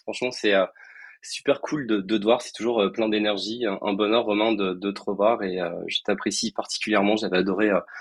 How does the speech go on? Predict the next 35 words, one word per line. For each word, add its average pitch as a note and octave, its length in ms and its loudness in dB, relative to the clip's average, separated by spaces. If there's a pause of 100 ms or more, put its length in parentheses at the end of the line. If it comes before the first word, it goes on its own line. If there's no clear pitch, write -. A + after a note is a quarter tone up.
(160)
ce - 160 -2
mastermind, A2 580 4
je - 120 -4
continue G2+ 340 2
à F#2+ 60 4
te G2 60 -6
suivre A2+ 260 0
et, - 100 -2
et A2+ 200 6
j'ai G2+ 120 2
écouté, G2+ 380 2
euh, G2+ 120 4
beau G2+ 140 0
nombre B2+ 280 2
des, F#2+ 320 -2
des F2+ 140 -20
quarante B2+ 260 -2
premiers A#2 340 4
épisodes. G#2 360 2
C'est, F#2 240 -4
euh, E2+ 120 -2 (100)
c'est, - 280 -8
euh, E2+ 60 -4 (200)
c'est, - 180 -20 (160)
c'est - 160 -8
vraiment G#2 160 4
génial G#2+ 260 8
ce - 60 -6
que G2 80 -4
t'as F#2 140 -4
mis F#2+ 100 0
en F#2 80 -4
place G#2+ 320 -6
et, F#2 40 -6
euh, F2+ 120 -4